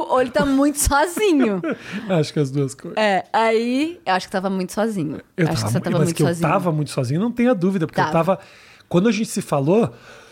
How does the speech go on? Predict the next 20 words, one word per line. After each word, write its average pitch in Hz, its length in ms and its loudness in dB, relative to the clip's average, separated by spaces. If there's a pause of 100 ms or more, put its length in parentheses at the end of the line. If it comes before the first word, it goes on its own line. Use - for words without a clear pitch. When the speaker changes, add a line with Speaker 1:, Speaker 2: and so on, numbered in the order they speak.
(200)
Speaker 2:
<coughs> - 1500 -2
e 185 60 -6
você 165 180 -6
me 180 80 -6
falou 160 160 0
que - 80 -4
negócio, 151 320 0
"Vamos, 190 240 2 (480)
um, 151 120 2
um, 151 400 -2
vamos 170 260 0
tu-, 196 160 -4
comer 147 260 0
um 156 160 0
crepe 156 360 0
de 160 80 2
Nutella." 156 680 0 (360)
Speaker 1:
Isso 190 160 0
foi 185 100 0
depois. 202 560 -2